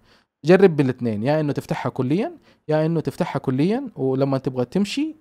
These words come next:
عشان تشوف تضغط مسافة بالثم-، بال-، بال-، بال-، بالسب-، بالثمب حقك. أوكي؟ يعني هذا، هذا أول أوبجيكتيف لازم، مرة ضروري، لأنه هذه لما جات هنا أنت ما شفتها،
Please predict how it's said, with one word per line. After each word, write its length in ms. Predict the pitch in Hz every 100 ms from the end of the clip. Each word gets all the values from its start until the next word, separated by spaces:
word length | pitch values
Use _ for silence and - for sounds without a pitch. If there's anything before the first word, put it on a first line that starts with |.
| -
عشان 240 | 123 127
تشوف 300 | 123 240 294
تضغط 300 | - 127 107
مسافة 420 | 113 165 185 262 254
بالثم-، 680 | - 123 117 - 127 -
بال-، 300 | 123 120 117
بال-، 480 | 131 120 110 104 104
بال-، 420 | 117 107 104 107 -
بالسب-، 480 | 110 117 120 110
بالثمب 560 | 113 110 107 - 113 98
حقك. 360 | - 101 - - _ _ _ _
أوكي؟ 200 | 110 - 311 _ _ _ _ _ _ - - _ _ -
يعني 140 | 127
هذا، 160 | 135 170
هذا 200 | 156 175
أول 320 | 165 196 180
أوبجيكتيف 440 | 151 127 139 - 110
لازم، 280 | 107 98 98 - _ -
مرة 160 | 190
ضروري، 320 | 160 117 95 90 - -
لأنه 160 | 131 143
هذه 220 | 214 277
لما 240 | 175 147 143
جات 360 | 135 240 -
هنا 200 | 208 359 - _ _ _ 233
أنت 160 | 240
ما 140 | 190 220
شفتها، 500 | - - - 320